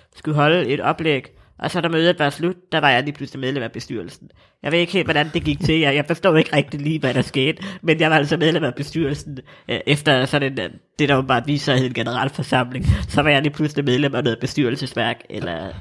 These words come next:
eller hvad det hed. Og, og, og, og så tog det ene ligesom det, det andet, fordi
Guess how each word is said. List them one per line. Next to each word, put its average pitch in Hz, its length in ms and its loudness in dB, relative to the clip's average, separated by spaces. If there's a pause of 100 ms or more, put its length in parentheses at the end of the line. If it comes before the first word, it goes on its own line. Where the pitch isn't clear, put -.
(200)
eller 123 180 -2
hvad 123 140 -2
det 135 120 0 (320)
hed. 143 260 -2 (680)
Og, 156 200 6
og, - 320 -4
og, 143 120 -6 (160)
og - 80 -2
så 208 280 0 (800)
tog 165 200 2
det 170 220 4
ene 190 100 2
ligesom 170 360 -2
det, 123 260 -4
det 123 80 -2
andet, 151 360 -2 (600)
fordi 156 440 -2